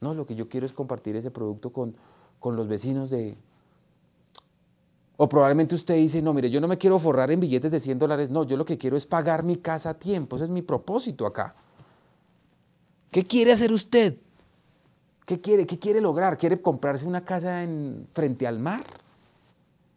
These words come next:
¿Qué quiere? ¿Pensionar a su papá? ¿Pensionar a su mamá? ¿Cuál es su propósito? ¿O cuál es su visión dentro del propósito? Recuerde que es bienestar y prosperidad lo que produ-, lo que te va a traer Gano Excel.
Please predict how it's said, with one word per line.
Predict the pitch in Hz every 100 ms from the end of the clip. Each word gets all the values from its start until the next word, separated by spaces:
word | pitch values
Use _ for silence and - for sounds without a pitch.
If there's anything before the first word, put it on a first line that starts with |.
| _ -
¿Qué | 139
quiere? | 196 185 143
¿Pensionar | 156 131 135 131 139
a | 165
su | 175
papá? | 117 - 165 196
¿Pensionar | 180 131 123 131
a | 170
su | 180
mamá? | 131 139 185
¿Cuál | 226 262
es | -
su | 349
propósito? | 302 - 466 440 135 - - - _ _ _ _
¿O | 127
cuál | 170
es | 208
su | 220
visión | 165 160
dentro | 180 185
del | 151
propósito? | 131 123 165 139
Recuerde | 127 135 170
que | 180
es | 147
bienestar | 170 139 135 139
y |
prosperidad | 160 139 131 117 113 120
lo | 131
que | 123 110 -
produ-, | 107 110 107
lo | 110
que | 110
te | 107 107 104
va |
a | 110
traer | 127 123
Gano | 120
Excel. | - -